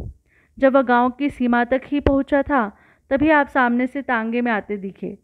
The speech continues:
वे दोनों उस तांगे में बैठकर शिरडी पहुंचे तथा बाबा से भेंट कर उन्हें बड़ी प्रसन्नता हुई। बाबा की यह लीला देख खुशाल चंद गदगद हो गए। बम्बई के रामलाल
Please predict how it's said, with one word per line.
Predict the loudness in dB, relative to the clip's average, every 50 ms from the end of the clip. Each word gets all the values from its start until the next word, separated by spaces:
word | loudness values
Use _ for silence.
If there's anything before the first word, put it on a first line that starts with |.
| _ _ _ _ _ _ _ _ _ 0
वे | 2 4 4
दोनों | 6 6 6 6 6 4 4 4 2 2
उस | 0 -2 -4 -2 -2
तांगे | 0 0 0 0 0 0
में | 2 2 2 2
बैठकर | 2 2 0 -2 -4 -6
शिरडी | -6 -4 -2 -2 -2 -2 -2 -4
पहुंचे | -4 -6 -6 -6 -6 -8 -12 -14 -14 _ _ _ _ _ _ _ _ _ _ -6
तथा | 0 2 2 4
बाबा | 6 4 4 4 4 2
से | 0 0 -2 -2
भेंट | -2 0 0 0 0 -2 -4
कर | -6 -6 -4 -4
उन्हें | -4 -4 -2 0 0 0 2
बड़ी | 0 0 -2
प्रसन्नता | -2 -4 -6 -6 -6 -6 -6 -6 -4 -4 -4 -2
हुई। | -2 -2 -4 -4 -8 -12 _ _ _ _ _ _ _ _ 0
बाबा | 2 4 4 6 4 2
की | 2 2 2
यह | 2 2 2
लीला | 2 2 2 4 2 2
देख | 4 2 0 0 -2 -6 -8
खुशाल | -8 -4 0 2 2 4 2
चंद | 2 0 0 0 0 0 -2 -2
गदगद | -2 -4 -2 0 0 0 2 2
हो | 0 0 -2
गए। | -4 -6 -8 -10 -10 -14 _ _ _ _ _ _ _ _ _ _ _ _ _ _ _ _ _ _ -2 2
बम्बई | 4 6 6 6 4 4 2
के | 0 0 0 0 2
रामलाल | 4 2 2 2 2 2 4 4 4 2 0